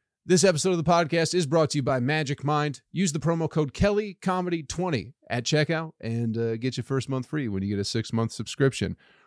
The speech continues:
Real quick, ladies and gents, some shows coming up in the comedy world for your old pal Joe. February eighth, I'll be in,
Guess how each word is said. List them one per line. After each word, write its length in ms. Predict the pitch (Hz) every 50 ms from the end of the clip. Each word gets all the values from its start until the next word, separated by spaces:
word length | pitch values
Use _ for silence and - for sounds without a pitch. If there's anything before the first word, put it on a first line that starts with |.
| _ _
Real 180 | 127 165 196 196
quick, 300 | - - 180 170 147 -
ladies 280 | 123 123 120 117 98
and 120 | 107 104 98
gents, 320 | 110 113 117 117 - - - _ _ _ _ _ _ -
some 340 | - - 226 233 226 233 - -
shows 1300 | 180 - - 226 226 233 233 220 220 214 214 208 214 208 208 208 202 208 202 196 185 165 147 127 110 -
coming 480 | - 160 170 185 185 180 180 175 175
up 260 | 175 175 175 147 - - - - - - - _ _ -
in 200 | 101 117 123 120
the 80 | 120
comedy 480 | - - 123 120 123 123 120 120 123 117
world 480 | 104 101 101 101 98 98 98 95 107 - _ _ _ _ _ _ _
for 160 | _ - 113 95
your 160 | 92 92 92
old 200 | 98 101 95 -
pal 300 | - 90 90 95 98 92
Joe. 480 | 90 90 92 82 - - - - - _ _ _ _ _ _ _ _
February 520 | - 165 185 185 180 185 185 185 185 170
eighth, 340 | 131 185 202 143 107 - - - _ _ _ _
I'll 140 | - 117 131
be 260 | 139 151 151 156 147
in, 300 | 147 170 165 165 170 156